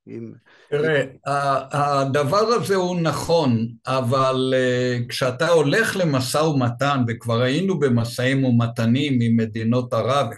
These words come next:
Speaker 2: מצרים, עם ירדן, ניסינו עם סוריה, ניסינו עם לבנון, אתה אמור להציג את הצד שלך. הם אמורים להציג את הצד שלהם,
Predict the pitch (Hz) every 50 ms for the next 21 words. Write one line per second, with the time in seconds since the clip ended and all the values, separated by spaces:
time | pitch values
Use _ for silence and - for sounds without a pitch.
0 | - - _ - - - 127 135 131 127 120 113 107 107 101 98 101 123 135 143
1 | 131 120 117 113 113 - - 139 131 127 123 117 117 113 107 107 - - - 185
2 | 190 175 160 147 135 127 120 117 113 113 - - 131 120 117 117 117 120 117 113
3 | 113 113 107 104 117 127 156 185 208 185 175 175 175 - _ _ _ - - -
4 | - - - _ _ _ _ _ - 123 120 - - 214 220 220 208 - - 156
5 | 143 151 180 220 226 226 214 190 170 147 127 - - 208 202 180 185 175 120 -
6 | - 156 139 - - 170 175 160 127 - - 156 143 120 127 123 123 110 98 -
7 | - _ _ _ _ _ _ _ _ _ _ _ _ _ _ _ _ _ _ _
8 | _ _ _ - - 170 208 226 220 - 180 175 175 175 170 156 160 190 208 196
9 | 190 185 170 151 143 151 - - 170 170 156 160 147 123 - 143 127 120 - -
10 | 165 160 147 123 117 123 - - 143 135 127 117 107 110 127 127 123 120 127 180